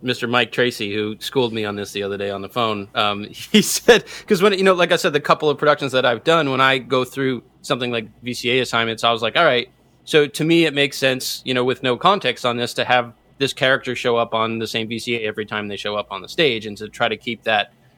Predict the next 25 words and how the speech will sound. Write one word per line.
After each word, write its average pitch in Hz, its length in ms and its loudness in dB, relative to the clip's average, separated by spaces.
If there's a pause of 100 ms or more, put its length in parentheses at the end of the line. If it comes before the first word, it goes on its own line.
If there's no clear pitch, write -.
(220)
logical 117 680 0
so 107 280 -2
that, 107 300 -2
you 117 120 -4
know, 101 280 -4
I 110 100 0
kinda 117 260 -2
know, 110 280 0
okay, 110 200 -2
this 113 160 -4
person's 113 280 -6
talking, 107 280 -2
they're 101 160 -4
gonna 101 140 -6
be 98 120 -4
on 95 140 -8
two. 92 340 -6
Like, 95 140 -6
that's 98 180 -10
just - 160 -16
where 98 100 -8
they 95 120 -8
are. 98 240 -6 (300)
Um, 107 300 2 (440)
and 120 460 2